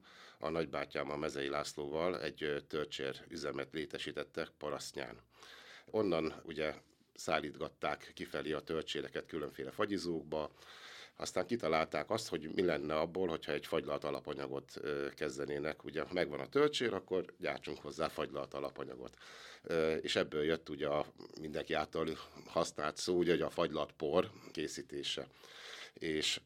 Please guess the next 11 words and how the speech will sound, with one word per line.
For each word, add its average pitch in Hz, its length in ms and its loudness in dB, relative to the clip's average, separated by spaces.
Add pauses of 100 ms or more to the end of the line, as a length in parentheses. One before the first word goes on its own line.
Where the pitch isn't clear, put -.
(640)
ők 113 260 6
ugye 110 240 10
utána 92 360 4
ketté 117 360 4
váltak, 147 640 2
akkor - 400 0
édesapám 76 580 0
megvette, 73 800 -2 (140)
ö, 76 320 0
Diósgyőrbe 73 880 0 (240)
a 67 380 -6